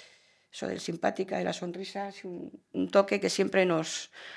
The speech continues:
parece que nos acompaña y con ese sentido descalificante siempre, ¿no? Además, las electas declaraban en el sondeo que los actos sexistas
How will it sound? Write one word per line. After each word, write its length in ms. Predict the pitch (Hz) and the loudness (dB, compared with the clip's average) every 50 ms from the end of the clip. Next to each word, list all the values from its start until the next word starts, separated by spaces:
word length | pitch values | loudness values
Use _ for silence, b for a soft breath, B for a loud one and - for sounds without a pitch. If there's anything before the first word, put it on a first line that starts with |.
| B B B | B B B
parece 280 | - 180 190 190 202 | 8 8 8 8 6
que 80 | 190 185 | 6 6
nos 140 | 165 - - | 6 6 2
acompaña 720 | 165 - 165 160 156 190 190 185 190 196 196 202 220 202 | 0 0 0 0 4 4 6 6 6 6 4 4 4 2
y 80 | 185 | 2
con 160 | - - 185 | 0 -2 0
ese 180 | 185 190 - 190 | 0 0 -2 -2
sentido 340 | - - 180 180 190 190 185 | -2 -4 -4 -2 0 0 0
descalificante 800 | 175 175 - - 151 151 151 - 160 - - 156 165 160 - - | 0 -2 -2 -4 -4 -4 -4 -6 -2 2 4 4 4 2 -4 -8
siempre, 420 | - - 160 151 151 - - 151 147 | -8 -6 -6 -6 -6 -6 -8 -8 -4
¿no? 240 | 147 220 285 - _ _ _ B B B B B B B B B B B B B B B B B B | -4 -4 -4 -6 _ _ _ B B B B B B B B B B B B B B B B B B
Además, 460 | - 220 226 233 - - 339 311 - | 8 10 10 10 10 8 8 6 6
las 180 | 240 226 226 - | 6 6 6 6
electas 400 | 208 233 254 - - 285 277 247 | 4 4 4 4 6 6 6 6
declaraban 480 | 240 202 202 196 196 214 233 254 269 | 4 4 6 6 10 10 10 10 10
en 120 | 269 262 254 | 8 8 6
el 80 | 254 247 | 6 4
sondeo 400 | - 233 226 226 226 247 247 247 | 2 2 2 6 8 6 6 6
que 100 | - 190 | 4 2
los 180 | 185 185 - | 2 4 2
actos 280 | 269 269 - - 294 285 | 2 2 2 2 2 4
sexistas 840 | - 262 254 - - 294 285 - - - - 226 240 233 - - | 4 2 2 2 0 0 0 0 0 4 6 6 6 4 0 -8